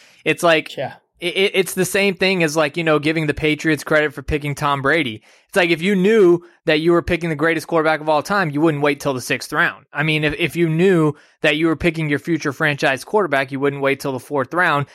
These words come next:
Speaker 1: And that's nothing against, you know, the, the Cowboys, their scouting department or anything like that. It's just what the draft sometimes, uh, comes out to be. And you, and you have one of these picks every draft where you're just like, you know, how, uh, years later, you're like, "How did they fall through?"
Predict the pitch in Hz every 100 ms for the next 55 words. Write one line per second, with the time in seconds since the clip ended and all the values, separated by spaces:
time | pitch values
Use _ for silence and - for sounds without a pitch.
0 | - 156 170 196 - 190 185 165 156 160
1 | 151 - _ _ - 175 170 147 139 -
2 | 160 151 151 156 143 160 170 156 156 143
3 | 147 135 - 170 160 156 143 156 156 147
4 | 143 151 160 139 127 135 165 156 127 -
5 | 139 147 139 139 123 135 143 - 147 139
6 | 139 135 131 - _ - 143 135 123 160
7 | 151 143 147 - 127 139 143 131 143 143
8 | 139 135 131 135 147 131 131 139 135 135
9 | 127 - 143 135 - - - _ 139 143
10 | 151 131 127 127 131 127 135 131 127 127
11 | 127 131 - 127 123 139 123 - 143 143
12 | - _ - 156 151 165 147 151 147 135
13 | 135 127 123 156 147 143 139 131 - 139
14 | 123 147 156 143